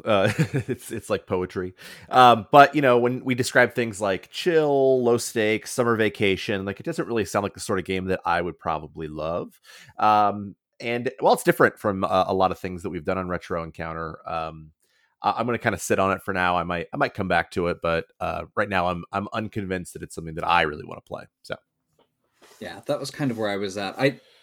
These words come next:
Speaker 2: I really didn't get an idea of the, what the game is or the gameplay from his pitch, and from the pitch that we got, I wasn't super interested.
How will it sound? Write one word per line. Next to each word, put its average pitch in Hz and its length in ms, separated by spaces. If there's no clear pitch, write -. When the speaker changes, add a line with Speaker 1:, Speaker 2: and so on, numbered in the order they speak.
Speaker 2:
I 135 40
really 151 280
didn't 139 340
get 113 140
an 117 120
idea 107 380
of 110 300
the, 95 500
what 120 240
the 123 60
game 107 360
is 107 260
or 101 60
the - 120
gameplay 113 640
from 98 340
his 98 160
pitch, - 680
and 98 480
from 107 240
the 104 100
pitch 110 320
that - 140
we 101 100
got, 120 360
I 98 220
wasn't 110 360
super 113 380
interested. 165 720